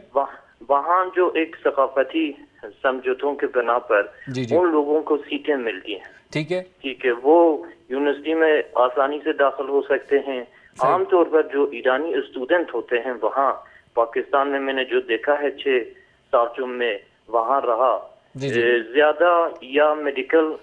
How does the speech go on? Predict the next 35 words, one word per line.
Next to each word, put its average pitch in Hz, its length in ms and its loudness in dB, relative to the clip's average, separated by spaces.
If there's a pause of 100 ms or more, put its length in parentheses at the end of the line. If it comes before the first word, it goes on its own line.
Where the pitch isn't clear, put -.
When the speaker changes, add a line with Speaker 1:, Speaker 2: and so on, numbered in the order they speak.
(140)
Speaker 1:
میں 151 140 -2
جاتے 143 400 2
ہیں 143 300 -6
یا 127 340 2 (140)
فارمیس-، 127 800 -4
فارمیسی 131 500 -2
میں 151 200 -4 (380)
جاتے 135 320 2
ہیں 143 280 -6
یا 143 240 4 (540)
انجینئرنگ 143 760 -2 (140)
میں 127 340 0
یا 117 300 4 (140)
Speaker 2:
جی، 139 160 -6
جی۔ 127 60 -8
Speaker 1:
کیمسٹری 147 480 -2
میں 110 200 -4
جاتے 95 260 -4
ہیں۔ - 60 -4
Speaker 2:
جی، 170 140 0
بالکل۔ 165 340 -2 (1300)
Speaker 1:
اور 175 300 6 (540)
اس 165 160 -2
کی 214 100 0
وجہ 196 260 4 (160)
یہ 220 80 6 (100)
ہے 202 160 4
کہ 196 440 6 (220)
ان 170 360 -2 (140)
subjects 151 580 -2
کو 147 240 4
زیادہ 143 480 2
اہمیت 143 360 0
دی 139 100 -8
جاتی 131 360 0